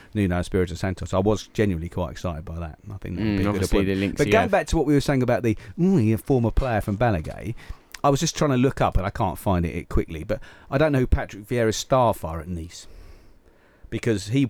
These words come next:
Speaker 1: he played with Freddie from nineteen ninety-eight through till two thousand and five. So they're obviously good friends, one would assume. Uh, and if Freddie's already there and, and, and Vieira is the name that they're looking for as a former player, then maybe that's, maybe that's what they're looking at.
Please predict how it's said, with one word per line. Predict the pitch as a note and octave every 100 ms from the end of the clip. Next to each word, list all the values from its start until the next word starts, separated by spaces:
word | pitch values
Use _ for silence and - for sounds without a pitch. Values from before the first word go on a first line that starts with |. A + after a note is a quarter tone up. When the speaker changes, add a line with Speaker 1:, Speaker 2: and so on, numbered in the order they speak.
| -
Speaker 1:
he | D3
played | - C3 G#2
with | G#2
Freddie | - A2 E2
from | D#2+ F#2 F2 - - - -
nineteen | A2 F#2+ - F#2
ninety-eight | F2+ - F#2+ F2 D2+
through | - F2 E2+
till | - F2
two | - F2
thousand | - E2+ E2
and | F2
five. | - F#2 - -
So | -
they're | F2+ A2+
obviously | A#2 - D2+
good | E2+
friends, | - E2 D#2
one | F2 F2+ F2
would | E2
assume. | - G2+ D2 - - - - -
Uh, | F2+ F2+ -
and | F#2
if | -
Freddie's | A2+ F#2 F2+
already | F2+ F2
there | F2 F2+ E2+
and, | E2 G2
and, | F2 -
and | F#2+ F#2
Vieira | G2 F#2+ F#2 F2
is | A2 -
the | F2+
name | E2 E2+
that | D#2
they're | E2+
looking | E2+ - F2
for | F#2 F2
as | F#2
a |
former | - F2+ F#2
player, | - G2+ G2 G#2+
then | A2 G#2 - - - _ -
maybe | G#2+ G2
that's, | F#2+ C#3 - - -
maybe | F#2+ F#2
that's | B2+
what | -
they're | F2+
looking | E2 F#2
at. | F2